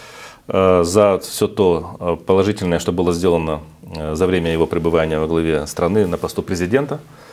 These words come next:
Вот. Мне кажется, что была совершена ошибка летом две тысячи четырнадцатого года, когда,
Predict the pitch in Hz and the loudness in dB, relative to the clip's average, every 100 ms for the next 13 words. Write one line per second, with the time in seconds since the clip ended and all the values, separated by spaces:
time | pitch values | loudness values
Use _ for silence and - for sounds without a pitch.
0 | - - - - - 95 113 107 98 156 | -20 -20 -20 -20 -4 4 4 4 2 2
1 | 160 143 139 - 110 117 113 113 - 104 | 4 2 -2 -2 2 2 2 -2 2 2
2 | 95 113 - 151 120 123 113 113 - - | 2 -2 -4 -2 -2 -2 -2 -4 -4 -4
3 | 107 104 101 101 95 90 - - 101 95 | -2 -2 -2 -2 -2 -4 -10 -2 0 2
4 | 95 87 80 | 4 4 2